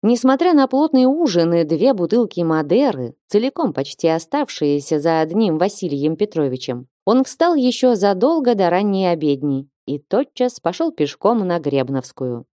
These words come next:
Толкнулся на тот, на другой караван, везде в одно слово. Третьего дня началась продажа тюленя. Прежде цен вовсе не было, а теперь поднялись до двух рублей шесть гривен. "Ден через пяток", говорили ему на Гребновской,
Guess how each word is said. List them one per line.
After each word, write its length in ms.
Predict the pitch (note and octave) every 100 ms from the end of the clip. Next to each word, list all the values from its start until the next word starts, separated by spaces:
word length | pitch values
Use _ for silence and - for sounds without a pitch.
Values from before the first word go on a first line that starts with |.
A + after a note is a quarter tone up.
| _ _
Толкнулся 720 | G#3 A3+ A3 C4 E4 A3 - D3
на 160 | C#3+
тот, 440 | C#3+ G#3+ B3+ - _ -
на 140 | A#3
другой 560 | A3 E3+ D#3+ D#3 A#3 A#3
караван, 640 | G#3+ G3 G3 F3+ F3+ F3 - -
везде 400 | E3+ D4 C4 E4
в 60 |
одно 260 | B3 G3+ G#3
слово. 480 | - D#3 C#3 A2+ A2+ _ -
Третьего 560 | - - G#3 B3+ G#3+
дня 300 | F#3+ G3 C4+
началась 440 | A3+ E3+ D#3 D#3 -
продажа 420 | D#3 E3 E3 E3+
тюленя. 500 | F3 D#3+ D#3 B2+ B2 _ _
Прежде 460 | - B3+ D#4+ A#3+ A#3+
цен 340 | A3 A3 C#4+
вовсе 380 | G#3+ F3+ - D4
не 180 | C4 F3+
было, 340 | C#3 B2+ A#2 _ _
а 140 | - C#3+
теперь 340 | E3+ D3 F#3
поднялись 640 | A#3 D#3 D#3+ D3+ B3 - - -
до 180 | D3
двух 420 | D3 C#3 G#3 B3+ E3
рублей 420 | D3 C#3 A3 C4+
шесть 440 | - E3 G3+ -
гривен. 560 | C#3 C3+ C#3+ C3 B2 A#2 _ _ _ _
"Ден 280 | F#3+ D4+ C#4
через 260 | B3+ B3 A#3
пяток", 460 | A#3+ C#4+ A#3+ -
говорили 480 | - D#3 D#3+ E3 D#3
ему 240 | D3+ D#3 D#3
на 140 | D#3
Гребновской, 800 | D#3 D3+ C#3+ C#3+ - C#3+ C3+